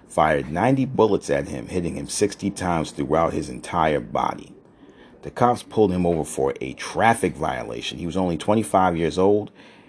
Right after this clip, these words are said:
Uh, he was a DoorDash, DoorDash driver. He was unarmed.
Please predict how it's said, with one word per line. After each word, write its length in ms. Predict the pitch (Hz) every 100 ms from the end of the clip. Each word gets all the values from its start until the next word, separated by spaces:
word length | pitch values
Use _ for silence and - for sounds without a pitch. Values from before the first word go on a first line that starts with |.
| - -
Uh, 240 | 76 71 73
he 140 | 85
was 280 | 78 123 -
a 80 | 71
DoorDash, 720 | 78 95 71 71 67 - - -
DoorDash 580 | 92 104 95 85 82 -
driver. 380 | 76 76 62 -
He 100 | 73
was 160 | 71 -
unarmed. 540 | 120 98 90 82 80